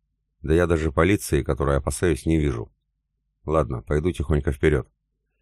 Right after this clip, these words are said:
Пистолет только в кармане проверю. Так, на всякий случай. Рукоятку нащупал, обхватил крепко и сразу себя увереннее почувствовал. Даже вроде как темнота отступила.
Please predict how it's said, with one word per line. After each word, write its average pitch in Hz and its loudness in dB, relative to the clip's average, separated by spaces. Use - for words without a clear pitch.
Пистолет 82 2
только 73 -2
в - -12
кармане 71 0
проверю. 65 -2
Так, - -2
на 82 0
всякий 78 -2
случай. - -6
Рукоятку 73 2
нащупал, 80 -2
обхватил 78 0
крепко 85 0
и - -8
сразу 87 0
себя 76 0
увереннее 65 0
почувствовал. - -6
Даже 92 4
вроде 87 4
как 82 0
темнота 78 2
отступила. 64 -2